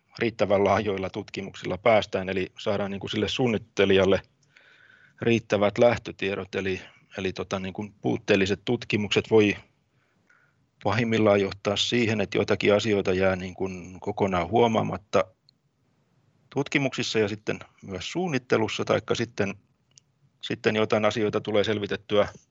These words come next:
ö, liian kevyesti, eli, eli tota, esimerkiksi sitten suunnittelija voi, voi joutua niin kuin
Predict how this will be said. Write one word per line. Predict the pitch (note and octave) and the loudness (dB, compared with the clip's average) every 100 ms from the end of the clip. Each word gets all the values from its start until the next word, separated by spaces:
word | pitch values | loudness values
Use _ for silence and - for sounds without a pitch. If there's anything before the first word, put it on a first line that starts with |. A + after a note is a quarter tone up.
| _ - - - - - - _ - | _ -20 -20 -20 -20 -20 -20 _ -12
ö, | G2+ G2 G2 - - _ - | -6 -2 -4 -6 -18 _ -10
liian | A2 A2+ G#2 | 0 2 2
kevyesti, | A2 C#3 D3+ C3 G#2 - G#2 | 2 2 2 2 0 0 -2
eli, | G#2 G2+ G2 G2 G#2 | 0 0 -2 -4 -6
eli | G2+ G2 | -6 -4
tota, | G#2 - G#2 | -4 0 2
esimerkiksi | G2+ G#2 G#2 A2 - | 2 -2 -6 -8 -14
sitten | G#2+ A2 - _ _ _ _ _ - | -4 -4 -4 _ _ _ _ _ -6
suunnittelija | A2 G#2 - G#2+ G#2+ G#2+ | -2 -2 0 2 4 4
voi, | G#2+ G#2+ G#2+ | 2 2 -2
voi | G#2+ G#2 | -4 -2
joutua | G#2+ G#2+ G2 G#2+ | 0 0 0 -2
niin | G#2 G2+ | 0 -4
kuin | G2+ G#2 G2+ | -6 -6 -4